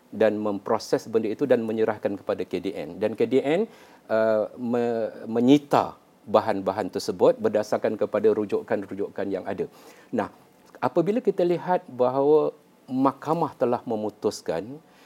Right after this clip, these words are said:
bahawa semua pihak, ini yang kita katakan tadi,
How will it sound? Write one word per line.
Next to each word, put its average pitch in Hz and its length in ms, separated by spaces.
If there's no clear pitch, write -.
bahawa 139 640
semua 170 400
pihak, - 560
ini 113 240
yang 123 80
kita - 240
katakan 120 400
tadi, 127 400